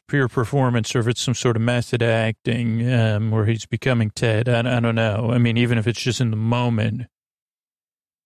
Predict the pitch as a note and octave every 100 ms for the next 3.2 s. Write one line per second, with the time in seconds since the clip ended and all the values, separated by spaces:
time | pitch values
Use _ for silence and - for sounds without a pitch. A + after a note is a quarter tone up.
0 | _ C3+ A2+ B2 G#2+ C#3+ A#2+ C3+ A#2 A#2
1 | A#2+ A#2 G#2+ - - B2+ B2 A2 - A2+
2 | - C3 B2 A#2 A2+ A#2+ C3 B2+ A#2 A2+
3 | A2+